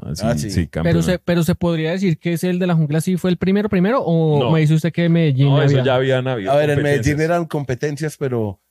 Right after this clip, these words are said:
Speaker 2: yo pienso que eso se volvió más como una integración.
Speaker 3: Ok.
Speaker 2: Porque, por ejemplo, yo me acuerdo que en la, la ocasión que yo conocí a Jaime y a algunos de Bogotá,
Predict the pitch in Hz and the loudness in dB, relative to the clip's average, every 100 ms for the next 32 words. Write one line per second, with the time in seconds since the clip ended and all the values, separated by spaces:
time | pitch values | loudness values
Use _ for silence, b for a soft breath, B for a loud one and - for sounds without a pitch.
0 | _ 107 101 120 127 131 127 123 110 92 | _ -12 -8 -10 -8 -10 -10 -8 -8 -10
1 | 92 92 98 - 107 98 95 104 - 82 | -14 -16 -16 -16 -14 -12 -10 -10 -10 -10
2 | 76 71 98 80 71 _ _ _ _ _ | -10 -12 -14 -14 -16 _ _ _ _ _
3 | _ - 117 123 117 - _ _ 107 98 | _ -10 -8 -8 -10 -12 _ _ -10 -8
4 | 95 104 92 90 90 - b b b _ | -8 -8 -8 -8 -10 -14 b b b _
5 | 104 98 95 95 110 107 101 101 - 117 | -8 -8 -8 -8 -10 -8 -8 -10 -8 -10
6 | 107 113 113 98 87 85 85 82 73 85 | -10 -12 -12 -10 -10 -8 -8 -8 -12 -16
7 | - 82 85 80 107 98 95 110 90 - | -14 -16 -16 -16 -14 -14 -14 -12 -12 -14
8 | 82 80 82 101 95 98 98 98 92 95 | -16 -14 -12 -12 -12 -12 -12 -14 -14 -12
9 | 92 92 95 95 92 95 _ _ - 110 | -10 -10 -12 -12 -16 -20 _ _ -20 -20
10 | _ 82 80 78 76 82 85 90 78 71 | _ -12 -12 -12 -14 -16 -16 -14 -16 -14
11 | 73 - 78 71 | -18 -18 -20 -20